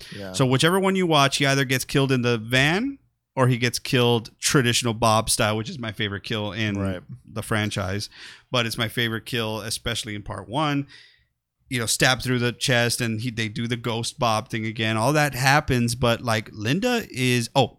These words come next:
Speaker 2: obviously, this is different. Linda and Bob have decided that they're gonna go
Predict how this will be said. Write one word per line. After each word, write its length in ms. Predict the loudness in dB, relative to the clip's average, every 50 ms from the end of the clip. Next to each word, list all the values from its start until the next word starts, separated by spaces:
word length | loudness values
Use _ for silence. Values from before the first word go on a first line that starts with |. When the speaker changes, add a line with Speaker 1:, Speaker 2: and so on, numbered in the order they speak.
| _ -8
Speaker 2:
obviously, 680 | -4 -2 -2 -2 -2 -2 -2 -2 -2 -2 -2 -4 -4 -6 _
this 220 | -4 -2 -2 -2
is 100 | -4 -4
different. 460 | -4 -2 -4 -2 -2 -2 -2 -4 -4 -8 -12 -20 -20 -20 -12 _ 0
Linda 320 | 4 4 6 6 6 4
and 220 | 4 4 2 4
Bob 240 | 4 6 6 6 6
have 140 | 4 4 4
decided 420 | 2 4 4 6 6 6 4 2
that 120 | 0 -2 0
they're 160 | 0 0 2
gonna 140 | 0 -2 -2
go 500 | -2 -2 0 0 2 2 2 0 0 -2